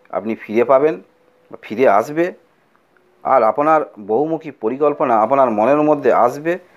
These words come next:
বা সৃষ্টি হবে। আর্থিক দিক থেকে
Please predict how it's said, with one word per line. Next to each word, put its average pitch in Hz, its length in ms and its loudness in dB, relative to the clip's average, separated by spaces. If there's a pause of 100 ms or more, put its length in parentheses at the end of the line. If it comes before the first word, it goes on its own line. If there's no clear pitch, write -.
(140)
বা 92 120 -2
সৃষ্টি - 400 -6
হবে। 87 220 -2 (680)
আর্থিক 175 480 -4
দিক 170 200 -6
থেকে 214 360 0